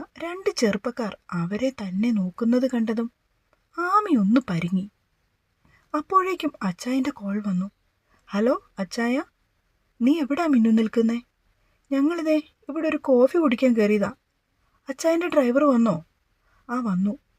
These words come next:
സ്റ്റാൻഡിൻ്റെ വെളിയിലായി മെറീന ടെക്സ്റ്റൈൽസിൻ്റെ മുന്നിലുണ്ട്. ഒരു വൈറ്റ് ഇനോവ, അതിൽ കയറിയാ മതി." "ഓക്കെ, ഞാൻ അച്ചായനെ വിളിക്കാമേ. ആ, പിന്നെ, ആ ഡ്രൈവറുടെ പേരെന്താ?"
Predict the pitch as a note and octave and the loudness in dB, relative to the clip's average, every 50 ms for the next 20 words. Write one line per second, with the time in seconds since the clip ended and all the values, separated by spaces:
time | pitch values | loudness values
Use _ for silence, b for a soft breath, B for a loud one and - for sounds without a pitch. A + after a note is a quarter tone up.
0 | _ _ _ - - - - G#3+ G3+ G#3 A3 A3+ A#3+ B3+ C4 D4 C4 A3+ G3+ G#3 | _ _ _ -14 -12 -8 -6 -6 -4 -2 -2 0 0 2 2 2 4 4 4 2
1 | G#3 G#3 G3+ G#3 A3 A3+ _ _ _ _ _ _ _ _ _ - C4 C#4+ D4 D4+ | 2 2 0 0 -2 -6 _ _ _ _ _ _ _ _ _ 0 2 4 4 4
2 | D4+ D4+ D#4+ E4 D#4+ D4+ - D#4 D4+ - - - E4 D#4+ D#4 D4 - E4 D#4 D#4 | 4 4 4 2 2 0 -2 -4 -4 -6 -6 -4 -2 -2 -2 -4 -6 -6 -4 -2
3 | C4 G#3 F#3+ F3+ G3 A3 G#3 F#3 E3+ E3+ - - - _ _ _ _ _ _ _ | 0 2 2 2 2 2 2 0 -2 -4 -6 -8 -12 _ _ _ _ _ _ _
4 | _ _ _ _ _ - B3 C4 C4 B3 G#3+ G3+ G3+ A3 - - B3 G3 F#3+ F#3 | _ _ _ _ _ -2 0 0 0 0 -2 -2 -2 -2 -2 -4 -4 -2 0 0
5 | F#3+ F3+ F3+ - C#4 _ _ _ - B3 B3+ D4+ - - B3 G#3 G3 G#3+ A3+ A#3 | 0 -2 -2 -4 -8 _ _ _ -6 -4 -4 -4 -2 -2 -2 0 0 0 0 0
6 | G#3+ G3 F3 F#3+ A3+ - _ _ _ _ _ _ _ _ _ _ _ _ _ _ | 0 -2 -2 -6 -10 -14 _ _ _ _ _ _ _ _ _ _ _ _ _ _
7 | - A3 G#3 G#3+ - - A3 G#3 - _ _ _ - C4 C4+ D4 D4 C4+ B3 - | -8 -6 -6 -6 -6 -10 -14 -16 -16 _ _ _ -4 0 2 4 4 2 2 0
8 | C#4+ C4+ C#4 C#4+ D4 B3+ G#3+ G#3 G#3 - C4 B3 G#3+ G3+ B3 D4+ - _ _ _ | 2 4 4 4 4 4 2 2 2 2 2 4 4 2 2 0 -4 _ _ _
9 | _ _ _ _ _ _ _ - C4+ D4+ - D#4 C4+ C#4 D4+ D#4 B3 F#3 - _ | _ _ _ _ _ _ _ -6 -6 -2 0 0 2 4 4 4 4 2 -2 _
10 | - B3+ C#4+ - D4+ C#4 C4 B3+ C#4 C#4+ D#4 D#4 - C#4+ B3+ B3+ C#4 D4 C#4+ B3 | -2 -2 0 0 0 0 2 4 4 4 4 2 2 2 2 4 4 4 4 4
11 | C4 | 2